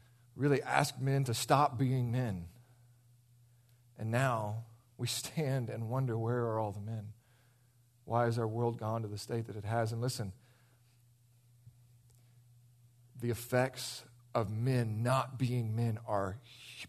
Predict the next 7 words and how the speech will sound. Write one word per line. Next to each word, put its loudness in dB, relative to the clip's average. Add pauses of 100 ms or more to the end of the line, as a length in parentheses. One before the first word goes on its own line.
(180)
paramount 0 (100)
in -10
our -8
culture. -20 (1120)
Just -4
huge. -8
I, 4